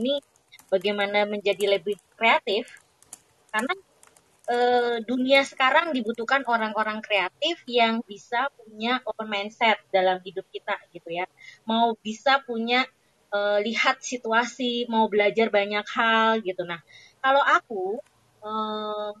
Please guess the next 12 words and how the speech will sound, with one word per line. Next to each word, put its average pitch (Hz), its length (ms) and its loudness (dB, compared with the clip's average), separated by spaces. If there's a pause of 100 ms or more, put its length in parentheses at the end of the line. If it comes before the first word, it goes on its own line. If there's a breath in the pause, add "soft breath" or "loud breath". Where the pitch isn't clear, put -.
(100)
menjadi 226 400 2
kreatif 233 560 0
itu 277 240 -6
penting 277 320 2
banget. 254 400 2
Di 226 160 -4
samping 269 560 0
kita 262 400 0 (480 loud breath)
jadi 240 560 4
lebih 233 160 -2
banyak 220 320 4
belajar 226 640 4